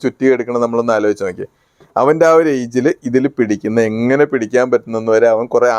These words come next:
ആലോചിച്ചായിരിക്കും എടുക്കുന്നത്. അതുപോലെ അവൻ നടന്ന് അവൻ്റെ ഹൈറ്റിലുള്ള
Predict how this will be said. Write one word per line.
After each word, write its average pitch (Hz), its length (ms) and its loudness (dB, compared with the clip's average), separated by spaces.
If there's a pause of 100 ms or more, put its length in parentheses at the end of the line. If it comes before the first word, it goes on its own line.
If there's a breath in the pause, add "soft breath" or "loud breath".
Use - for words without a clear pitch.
ആലോചിച്ചായിരിക്കും 104 720 -2
എടുക്കുന്നത്. 87 340 -14 (160)
അതുപോലെ 117 340 2
അവൻ 131 100 -2 (100)
നടന്ന് 110 380 -2 (240)
അവൻ്റെ 135 360 0
ഹൈറ്റിലുള്ള 113 520 0